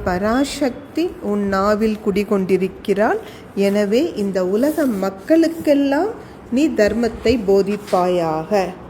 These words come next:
உடனே பாரதி தர்மத்தை போதிக்க துவங்கிவிட்டார். சுத்த அத்வைத தத்துவம். என்ன சொல்றார்? ஒற்றை வாக்கியம் போதும்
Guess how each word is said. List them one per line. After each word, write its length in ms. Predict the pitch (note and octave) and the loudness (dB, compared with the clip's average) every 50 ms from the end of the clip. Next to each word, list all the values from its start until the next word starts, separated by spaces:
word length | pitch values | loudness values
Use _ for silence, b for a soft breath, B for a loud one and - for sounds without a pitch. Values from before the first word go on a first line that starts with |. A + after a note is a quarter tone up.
| - B B B B B B B B B B | -20 B B B B B B B B B B
உடனே 420 | - B3+ A#3+ B3+ B3 A#3+ B3+ D4+ F4+ | 0 2 4 4 4 4 4 4 4
பாரதி 480 | C4+ A#3 G#3+ G#3 G#3 G#3 G3 G3+ C4 | 4 2 2 2 2 2 0 0 -2
தர்மத்தை 600 | C#4 A#3 G#3+ F#3 F3+ G3 G#3 G3 - - A#3 B3 G#3+ E3+ | 0 2 2 2 2 2 -2 -2 0 0 0 0 0 0
போதிக்க 520 | F3+ F#3 G#3 A3+ A3 A#3+ A#3 - - A#3 A3 - | 0 2 4 4 2 2 -2 0 0 -2 0 0
துவங்கிவிட்டார். 760 | G#3 F3+ F#3 F#3+ F3+ F3+ F3 E3+ F3 E3+ E3+ - - A3+ C4+ | -2 -2 0 0 0 -2 -2 -2 -2 -4 -4 -2 0 0 0
சுத்த 480 | D4+ - - - A3 G3+ - - - - A#3 A3+ | 0 -2 -6 -6 -6 -6 -6 -8 -4 0 0 0
அத்வைத 580 | F#3+ F3 F3 E3+ E3 G3 G3 F#3+ F#3 G3 F#3+ | 0 0 -2 0 2 2 2 4 2 0 -2
தத்துவம். 500 | G3 G3 F3+ F3+ - - F#3+ F#3 F#3+ - | 0 -2 -4 -4 -4 -4 -2 -2 -2 -4
என்ன 240 | - F#3+ G3 G#3 A#3 | -4 -4 -4 -2 -2
சொல்றார்? 480 | A#3 A#3 - G#3+ F#3 F#3 G#3 A#3+ B3+ B B B B B B - | -2 -2 -2 -4 -2 0 0 0 -2 B B B B B B -2
ஒற்றை 580 | - C4 C4 - - - - - E4+ E4+ E4 D#4 | -2 -2 -2 -2 -10 -10 -4 -2 0 2 2 2
வாக்கியம் 680 | B3 B3 A#3+ B3+ B3+ - - - C#4+ C4 B3 A3+ A3 A3 - | 2 0 0 0 -2 -2 -4 -4 0 2 2 0 0 -2 0
போதும் 360 | G#3 G3+ G3+ F#3 F3 - | 2 2 2 2 0 -2